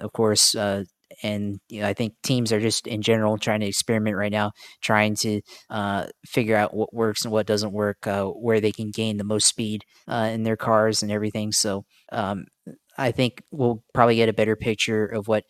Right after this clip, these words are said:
testing looks like, uh, you know, who could be the players after,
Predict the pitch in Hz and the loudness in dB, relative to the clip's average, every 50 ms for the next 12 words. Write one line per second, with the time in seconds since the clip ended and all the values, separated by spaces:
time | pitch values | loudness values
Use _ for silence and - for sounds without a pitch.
0 | - - - _ - - 131 113 - - 123 113 110 110 110 110 - - - - | -16 -20 -18 _ 0 2 2 2 2 0 0 -2 0 0 0 0 0 0 -2 0
1 | 123 110 107 107 - 110 107 101 101 101 107 - - - 104 104 107 113 - 113 | 2 2 2 2 0 -2 -2 -2 -2 -4 -6 -10 -14 -12 -10 -8 -8 -6 -4 -4
2 | 98 98 110 107 101 - - - 110 104 104 104 101 - - - 107 107 - - | -4 -2 -2 -4 -4 -4 -2 0 0 2 2 0 -2 -2 -2 -2 -2 -2 -2 -4
3 | 107 104 104 | -6 -6 -6